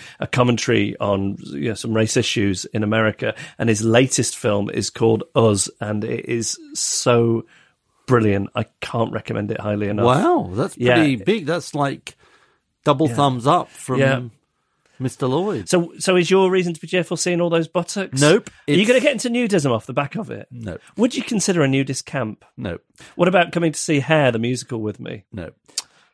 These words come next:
Speaker 1: you've
Speaker 2: Um,
Speaker 1: not got, got a taste for buttocks?
Speaker 2: Nope. Uh, never mind the buttocks. Right. Uh, I, my reason to be cheerful is that I was on my, I was doing park run on Saturday.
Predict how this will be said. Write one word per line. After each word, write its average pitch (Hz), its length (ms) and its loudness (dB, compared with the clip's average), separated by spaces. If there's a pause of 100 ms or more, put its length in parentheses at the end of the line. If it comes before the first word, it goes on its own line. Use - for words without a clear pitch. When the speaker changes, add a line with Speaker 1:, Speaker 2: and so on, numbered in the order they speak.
(320)
Speaker 1:
you've 127 260 4
Speaker 2:
Um, 135 80 6
Speaker 1:
not 147 120 2
got, 139 240 -2
got 143 160 -2
a 120 60 0
taste 123 320 -4
for 123 100 -6
buttocks? - 540 -8
Speaker 2:
Nope. 110 280 -2 (220)
Uh, 139 720 2 (240)
never 113 280 -2
mind 110 240 -2
the 98 40 -8
buttocks. 98 520 -10
Right. 127 420 2 (100)
Uh, 147 340 2 (280)
I, 160 200 0
my 190 280 2
reason 262 300 -2
to 165 60 -2
be 151 60 -2
cheerful 127 280 -2
is 120 100 -2
that 131 160 0
I 127 80 -2
was 139 160 0
on 147 320 -2 (180)
my, 120 220 -4 (180)
I - 80 -8
was 117 100 -6
doing 147 180 -6
park 185 400 -4
run 107 120 -6
on 90 120 -6
Saturday. - 720 -10